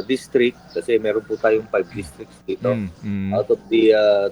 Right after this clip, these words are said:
Speaker 1: twenty-three thousand na police, ah, distributed po yan sa district, sa
Speaker 2: Mm.
Speaker 1: district, limang distrito, at the same time dito sa regional headquarters. And, ah,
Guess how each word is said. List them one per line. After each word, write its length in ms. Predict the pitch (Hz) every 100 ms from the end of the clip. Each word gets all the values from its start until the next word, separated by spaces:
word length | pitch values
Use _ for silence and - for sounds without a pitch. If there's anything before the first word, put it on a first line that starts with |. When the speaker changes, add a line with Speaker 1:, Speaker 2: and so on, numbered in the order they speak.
| -
Speaker 1:
twenty-three 1400 | 107 101 - 101 - 98 104 101 98 92 90 85 82 80 - -
thousand 560 | 98 95 - 101 87 - - - - - - - - 98
na 360 | 98 95 90
police, 560 | - 95 85 80 - - -
ah, 160 | 92
distributed 640 | 95 - 120 110 113 117 107
po 80 | 113
yan 240 | 107 104 98
sa 320 | 104 95 92
district, 640 | 87 104 - 101 104 - - - - - - - - -
sa 80 | 104
Speaker 2:
Mm. 40 | 107
Speaker 1:
district, 440 | 110 - 104 98 - -
limang 320 | - 95 101
distrito, 640 | 101 113 - 117 113 101 98
at 80 | -
the 80 |
same 240 | - 98 95
time 240 | 104 95
dito 240 | 90 85 95
sa 400 | - 92 90 85
regional 400 | 90 87 90 87
headquarters. 640 | 82 - 87 78 73 71 85
And, 240 | 101 104 104
ah, 480 | 104 98 95 92